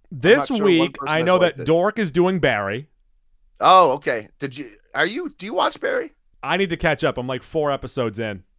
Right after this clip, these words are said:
Speaker 1: So Barry has this really weird way of not being good until it's good.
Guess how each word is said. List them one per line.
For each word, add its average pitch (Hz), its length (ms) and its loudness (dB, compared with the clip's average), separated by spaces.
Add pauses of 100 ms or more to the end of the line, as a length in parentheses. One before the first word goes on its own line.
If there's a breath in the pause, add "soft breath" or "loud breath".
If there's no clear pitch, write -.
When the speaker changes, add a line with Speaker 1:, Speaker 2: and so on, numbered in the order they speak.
(140)
Speaker 1:
So 190 280 4
Barry 226 420 4
has 202 200 4
this 147 200 -10
really 165 300 -2
weird 139 400 -4
way 135 240 -4
of 107 200 -10
not 127 280 -6
being 135 260 -8
good 135 220 -6
until 123 260 -12
it's - 140 -16
good. 113 360 -8